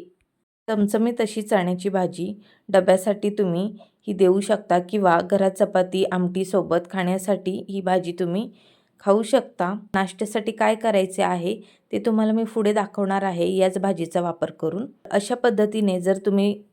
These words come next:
याची भाजी केली तर नाश्तासुद्धा याचा तुम्ही करू शकता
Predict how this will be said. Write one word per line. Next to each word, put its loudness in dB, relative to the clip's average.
याची 0
भाजी 0
केली 2
तर 2
नाश्तासुद्धा 0
याचा 2
तुम्ही -4
करू 4
शकता -6